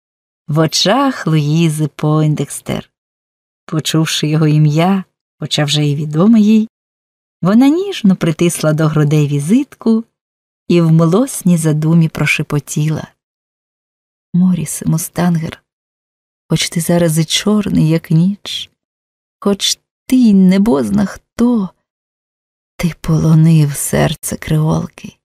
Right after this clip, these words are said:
Боже мій, Боже, він надто схожий на Люцифера.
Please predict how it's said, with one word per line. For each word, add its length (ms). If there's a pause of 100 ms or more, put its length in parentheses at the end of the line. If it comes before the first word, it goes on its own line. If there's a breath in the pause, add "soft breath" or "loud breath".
(1040)
Боже 480
мій, 180
Боже, 400 (1120)
він 280
надто 500
схожий 500
на 120
Люцифера. 840